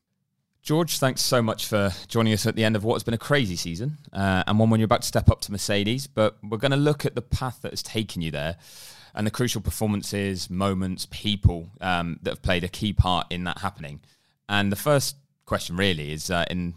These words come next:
an earlier one of these, uh, podcasts in this series, Alex Albon,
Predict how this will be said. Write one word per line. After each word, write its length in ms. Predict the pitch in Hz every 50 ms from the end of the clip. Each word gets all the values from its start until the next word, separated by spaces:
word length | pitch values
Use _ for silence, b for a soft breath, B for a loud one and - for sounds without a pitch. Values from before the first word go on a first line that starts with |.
| -
an 120 | - 95 98
earlier 320 | 104 104 95 87 82 80 - _ _ _ -
one 120 | 98 92 87
of 100 | 78 73
these, 300 | 87 80 78 76 - -
uh, 120 | 78 73
podcasts 420 | - - 87 - - 85 82 - -
in 60 | 80
this 100 | 80 -
series, 300 | - 85 82 82 80 -
Alex 240 | 98 117 113 - 104
Albon, 460 | 104 117 117 - 57 60 78 78